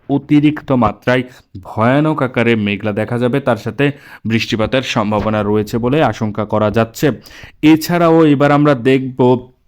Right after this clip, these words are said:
সাতটা নাগাদ আমাদের বাংলাদেশের কিছু কিছু অঞ্চল অতিরিক্ত মাত্রায় কালোযুক্ত মেঘ দেখবে। তাছাড়াও আমরা প্রথমেই দেখতে পাচ্ছি যশোর, লোহাগড়া, মাদারীপুর, ফরিদগঞ্জ থেকে শুরু করে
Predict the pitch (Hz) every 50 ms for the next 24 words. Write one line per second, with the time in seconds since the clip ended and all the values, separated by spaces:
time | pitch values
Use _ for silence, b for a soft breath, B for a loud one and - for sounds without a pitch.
0 | _ _ _ _ _ _ _ - - - - - - 139 127 - - - 139 127
1 | 123 120 117 117 107 110 104 104 101 98 110 104 95 107 107 110 113 113 110 117
2 | 123 117 - 151 151 143 147 B B B B B B - 170 165 - 185 175 -
3 | 156 151 - 139 131 123 117 117 113 113 - 120 120 120 120 - 123 123 123 -
4 | 139 143 139 139 - - 139 135 127 120 - - 127 117 110 104 104 104 101 110
5 | 104 - 117 104 98 98 104 110 104 104 104 117 123 120 120 120 147 143 143 -
6 | 123 120 - 143 139 135 135 135 135 135 135 135 131 135 131 127 - 131 139 143
7 | 139 135 127 - - 131 127 135 131 - - 156 160 156 156 B B B B B
8 | 117 110 120 127 131 131 - - 143 139 139 139 123 107 104 107 107 113 113 113
9 | 113 117 117 117 104 98 101 98 107 110 113 107 - 113 113 110 107 - 110 104
10 | 104 107 104 104 - 120 120 120 - - 131 123 127 123 - 131 131 127 123 135
11 | 131 131 139 139